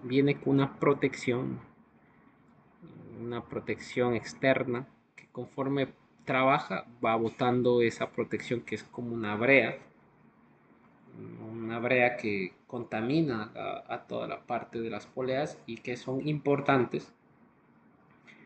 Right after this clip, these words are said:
que podamos realizar la limpieza para encontrar esas anormalidades que ya pudimos ver,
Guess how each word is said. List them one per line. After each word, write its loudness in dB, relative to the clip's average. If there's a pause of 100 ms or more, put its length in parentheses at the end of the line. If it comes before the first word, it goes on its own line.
(300)
que -6
podamos 2 (600)
realizar 0
la 2
limpieza 4 (2000)
para -6
encontrar 0
esas 0
anormalidades 6
que -2
ya 0 (120)
pudimos -2
ver, 0